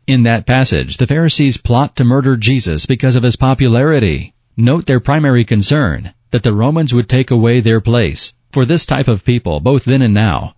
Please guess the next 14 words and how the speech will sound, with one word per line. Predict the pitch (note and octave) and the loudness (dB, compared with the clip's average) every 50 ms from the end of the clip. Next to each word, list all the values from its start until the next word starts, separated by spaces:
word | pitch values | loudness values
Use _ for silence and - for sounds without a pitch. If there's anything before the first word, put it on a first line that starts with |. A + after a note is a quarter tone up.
| _ - | _ -2
murder | A2+ A2 C3+ D3 B2 A2 G2 G2+ | 0 0 2 2 2 2 0 2
is | G#2 B2 A#2 G#2+ | 2 0 0 0
preferable | - A#2 G#2 - D3 D#3 D#3 B2 F2 F#2+ F2 E2+ G2+ | 0 -2 0 0 0 0 0 0 0 0 0 -2 0
to | - B2+ G#2+ G2 F#2+ F#2+ F#2 - - | 0 0 2 2 2 0 -2 -4 -4
losing | G#2+ G#2+ A2+ C3+ C3+ A#2+ G#2 A2+ G#2+ G#2 | 0 2 2 2 2 2 2 2 2 2
their | G2 G2 F#2 F2 | 2 0 0 0
place. | - - B2 C3+ A#2+ D2+ E2 - - - - _ _ _ _ _ _ _ - | 0 0 0 0 0 -2 -4 -6 -8 -8 -10 _ _ _ _ _ _ _ -4
The | - A#2+ | -2 -2
city | A#2 - - G3+ D#3 A2+ F2 E2 | -2 0 0 -2 0 0 0 0
in | G2+ A2+ A#2 | 0 0 0
the | A2 | 0
parable | - C#3+ D#3+ D#3 A#2 F#2 E2 D2 C#2+ F2+ G2+ - _ - | 0 0 0 0 0 0 0 0 -2 -2 -4 -6 _ -4
is | C#3 B2+ G#2+ | -2 -2 0
destroyed. | G#2 B2 A#2 - - - C#3+ C3 A2+ F#2+ D2+ C2 C2 - | 0 -2 -2 -2 0 0 0 2 0 0 -2 -4 -8 -12